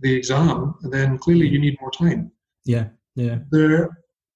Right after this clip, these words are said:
Speaker 1: I think you're right in that clearly there'll be an anxiety when you're approaching C C T or at that senior level, but it was an interesting point raised by a trainee the other night on a, on a call that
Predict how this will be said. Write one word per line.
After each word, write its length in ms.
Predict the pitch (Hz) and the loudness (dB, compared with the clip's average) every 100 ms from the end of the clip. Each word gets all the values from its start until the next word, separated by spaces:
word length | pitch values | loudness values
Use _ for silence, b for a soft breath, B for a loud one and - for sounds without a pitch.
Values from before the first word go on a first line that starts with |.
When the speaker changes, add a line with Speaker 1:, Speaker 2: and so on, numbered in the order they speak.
| _ _ - | _ _ -2
Speaker 1:
I 20 | |
think 160 | 220 226 | 0 2
you're 80 | 180 | 4
right 320 | 170 175 - | 4 2 0
in 120 | 156 | 0
that 200 | 156 - | 0 0
clearly 220 | 175 165 | 2 2
there'll 180 | 147 143 | 2 2
be 60 | 147 | 2
an 60 | |
anxiety 460 | 143 139 143 147 160 | 2 2 0 2 0
when 120 | 135 | 0
you're 180 | 131 131 | 0 -2
approaching 420 | - 170 - 131 | -2 -2 0 -2
C 160 | - 135 | -2 -4
C 200 | - 131 | -2 -4
T 200 | - 131 | 0 0
or 100 | 135 | 0
at 60 | |
that 160 | 139 143 | -2 -2
senior 260 | - 147 135 | 0 2 2
level, 320 | 147 151 139 | 2 2 0
but 120 | 147 | -2
it 60 | 160 | -2
was 120 | 147 | -2
an 120 | 175 - | -4 -2
interesting 420 | 202 185 - 170 | 0 0 2 0
point 220 | 165 156 151 | 2 2 2
raised 240 | 147 - | 0 0
by 100 | 143 | -2
a 60 | 131 | -2
trainee 320 | 143 143 139 | 0 0 0
the 100 | 139 | -2
other 140 | 135 | 0
night 240 | 139 151 165 | 0 0 -2
on 120 | 147 | -4
a, 260 | 139 - 160 | -6 -6 -2
on 100 | 143 | -2
a 60 | |
call 400 | 131 - 139 131 | -2 -2 0 0
that 180 | 127 139 | -2 -6